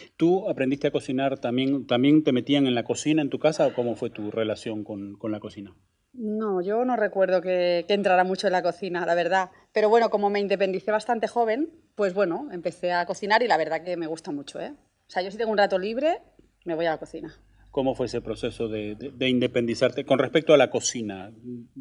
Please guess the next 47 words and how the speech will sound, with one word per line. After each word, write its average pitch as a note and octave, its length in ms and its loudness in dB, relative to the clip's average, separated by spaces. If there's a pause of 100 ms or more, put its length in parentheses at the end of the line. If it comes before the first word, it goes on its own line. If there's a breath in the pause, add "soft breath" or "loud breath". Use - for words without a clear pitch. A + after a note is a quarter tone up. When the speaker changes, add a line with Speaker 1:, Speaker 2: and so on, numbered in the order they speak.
(260)
Speaker 1:
Tus A2+ 120 -6
primeras B2 400 0
recetas, A#2+ 520 -6
tus G#2 120 -14
primeros A#2 360 -6
pasos, - 280 -4
tus A2 100 -8
primeros C3 340 0
fracasos, A2 600 -2
me G2+ 100 -12
imagino G#2+ 380 -12
también. G#2+ 400 -14
Speaker 2:
Sí, D#3+ 320 -14
claro, D#3 340 -12
muchos. D3+ 460 -16
Siem-, F3+ 300 -6
bueno, E3+ 180 -6
muchas E3 220 -4
veces F3+ 160 -2
preguntar E3+ 420 2
a D#3 300 0
tu F#3+ 100 -2
madre, F3+ 360 6
¿no? G3+ 120 2
De, F3 300 2
"Oye, A3+ 180 4
esto, A#3 220 2
<laughs> E3+ 180 -8
¿cuánto C4 240 0
rato B3+ 320 6
se A3+ 140 0
tarda A3+ 180 6
en A3 80 2
cocer A3+ 240 2
un G#3 160 -2
huevo?". G#3+ 240 4
Antes G3 220 2
no, F#3+ 260 -4
cuando F#3 220 -2
yo G3 100 0
me A3 120 2
fui G3+ 180 -2
no B3 80 2
había G#3+ 160 4
internet F3+ 400 0
ni F3+ 140 -2
nada. G#3+ 260 0